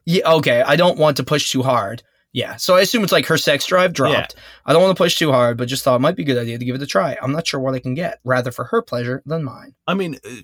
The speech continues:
Speaker 2: great. I don't think this is the thing that you buy solo.
Speaker 1: Yes.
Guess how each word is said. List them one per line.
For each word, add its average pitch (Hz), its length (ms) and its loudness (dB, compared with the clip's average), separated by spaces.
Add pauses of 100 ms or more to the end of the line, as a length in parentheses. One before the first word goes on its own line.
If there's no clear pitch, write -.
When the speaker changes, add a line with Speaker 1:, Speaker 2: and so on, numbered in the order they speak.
(120)
Speaker 2:
great. 165 440 0 (180)
I 202 140 0
don't 262 220 -2
think 185 280 -4
this 147 320 -2
is 147 160 -6
the 143 100 -4
thing 135 380 -2
that 127 140 -2
you 117 500 -8 (320)
buy 123 800 0 (240)
solo. - 640 -6
Speaker 1:
Yes. 104 420 -8